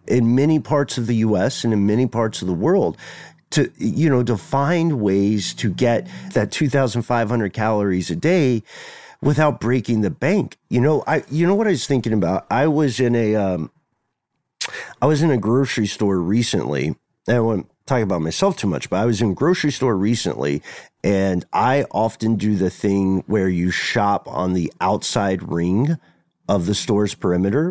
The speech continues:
where you find the produce, you find the dairy, you know what I mean? You find more unprocessed foods. And I realized that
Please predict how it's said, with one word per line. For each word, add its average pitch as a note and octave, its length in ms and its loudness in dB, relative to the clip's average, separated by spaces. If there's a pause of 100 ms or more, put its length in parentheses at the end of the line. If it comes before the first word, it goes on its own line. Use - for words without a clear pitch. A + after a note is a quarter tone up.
where G2 120 2
you F#2+ 100 2
find F2 280 -2
the E2+ 60 -2
produce, A2 840 0 (360)
you F#2 100 -2
find F2+ 340 0
the E2+ 60 -2
dairy, G2+ 720 0
you G#2 180 -2
know G#2 120 2
what F#2+ 140 0
I F#2 60 0
mean? F#2+ 220 0
You F#2 80 0
find F#2 280 -2
more F#2+ 240 0
unprocessed F2+ 720 -2
foods. - 440 -2 (1120)
And C3+ 180 2
I B2 80 0
realized G#2+ 1080 0 (1000)
that C#3 260 2